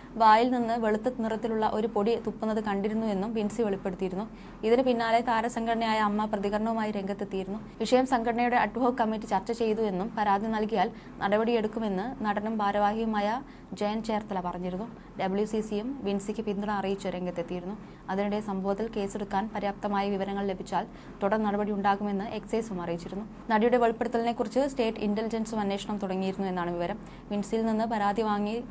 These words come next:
കേസ് രജിസ്റ്റർ ചെയ്യാൻ പോലീസും ശ്രമിക്കുന്നുണ്ട് എന്നാണ് റിപ്പോർട്ട്. അതേസമയം ഷൈം ടോ ചാക്കോയ്ക്കെതിരെ നടപടി വേണമെന്ന് സിനിമാ മേഖലയിൽ നിന്ന് തന്നെ ആവശ്യമുയരുന്നുണ്ട്. ഇതാദ്യമായല്ല ലഹരി കേസിൽ ഷൈം ടോ ചാക്കോയുടെ പേര് ഉയർന്നു കേൾക്കുന്നത്. രണ്ടായിരത്തി പതിനഞ്ച് ജനുവരിയിൽ നിരോധിത ലഹരി മരുന്നായ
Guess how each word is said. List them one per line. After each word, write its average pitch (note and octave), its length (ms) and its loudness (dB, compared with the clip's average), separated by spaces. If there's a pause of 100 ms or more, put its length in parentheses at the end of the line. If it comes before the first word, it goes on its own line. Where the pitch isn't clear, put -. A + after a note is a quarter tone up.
(200)
കേസ് G#3 180 2
രജിസ്റ്റർ G#3 340 0
ചെയ്യാൻ G#3+ 360 -2
പോലീസും G#3 420 -2
ശ്രമിക്കുന്നുണ്ട് G3+ 540 -2
എന്നാണ് F3+ 280 -4
റിപ്പോർട്ട്. F3 320 -6 (380)
അതേസമയം G3+ 480 0 (280)
ഷൈം G3+ 180 2
ടോ G#3+ 140 0
ചാക്കോയ്ക്കെതിരെ G#3 640 0
നടപടി G3+ 340 0
വേണമെന്ന് G3 520 -2
സിനിമാ G#3 240 0
മേഖലയിൽ G3+ 360 0
നിന്ന് G3 280 -4
തന്നെ G3 160 0
ആവശ്യമുയരുന്നുണ്ട്. F3+ 760 -4 (480)
ഇതാദ്യമായല്ല A3+ 580 6
ലഹരി A3 260 0
കേസിൽ A3+ 320 -2
ഷൈം G#3 260 -2
ടോ G#3+ 120 0
ചാക്കോയുടെ G#3 420 0
പേര് G3+ 240 -2
ഉയർന്നു G3+ 280 -2
കേൾക്കുന്നത്. F3+ 520 -4 (260)
രണ്ടായിരത്തി F#3+ 360 -2
പതിനഞ്ച് G3+ 340 -2
ജനുവരിയിൽ G3+ 600 -2
നിരോധിത G3+ 360 -2
ലഹരി G#3+ 280 -2
മരുന്നായ G3+ 480 -2